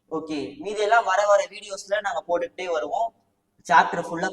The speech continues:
கம்ப்ளீட் பண்றதுக்கு நாங்க உங்களுக்கு ஹெல்ப் பண்ண போறோம். ஓகே, ஸ்டார்ட் பண்ணிடலாமா?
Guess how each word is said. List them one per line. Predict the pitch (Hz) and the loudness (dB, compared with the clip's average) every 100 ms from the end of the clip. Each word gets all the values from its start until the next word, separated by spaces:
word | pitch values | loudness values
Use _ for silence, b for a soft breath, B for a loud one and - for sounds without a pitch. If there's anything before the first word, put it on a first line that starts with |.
| 156 | 0
கம்ப்ளீட் | 156 185 190 - | 0 -2 -4 -2
பண்றதுக்கு | 160 151 147 - 226 | -4 -4 -8 -6 -4
நாங்க | 180 170 175 180 | 0 0 0 -4
உங்களுக்கு | 170 170 233 | -4 -10 -6
ஹெல்ப் | 196 196 190 | -2 -4 -4
பண்ண | 175 | -6
போறோம். | 165 139 135 135 - _ _ - | -6 -10 -12 -12 -16 _ _ -10
ஓகே, | 156 156 131 | -8 -6 -8
ஸ்டார்ட் | - 190 180 175 | -2 4 4 4
பண்ணிடலாமா? | 175 175 180 226 | -4 2 2 4